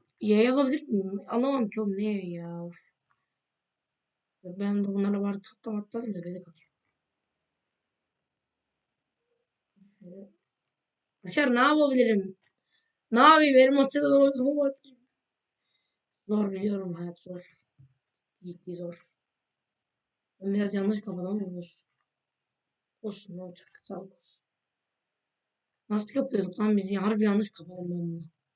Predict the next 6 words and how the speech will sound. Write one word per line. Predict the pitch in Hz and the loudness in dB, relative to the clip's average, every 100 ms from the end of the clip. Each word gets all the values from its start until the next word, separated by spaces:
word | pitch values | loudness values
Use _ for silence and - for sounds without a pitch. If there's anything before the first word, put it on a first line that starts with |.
| _ _ _ _ _ _ _ _ _ | _ _ _ _ _ _ _ _ _
Hop | 196 190 | -14 -14
şöyle. | - 190 185 185 214 _ _ _ _ | -14 -12 -12 -14 -18 _ _ _ _
Hop | 208 | -18
şöyle. | - 180 175 196 226 _ _ _ _ _ _ _ _ _ _ _ _ _ _ | -18 -16 -16 -16 -18 _ _ _ _ _ _ _ _ _ _ _ _ _ _
Hop | 202 190 | -20 -16
şöyle. | - 196 208 | -10 -2 0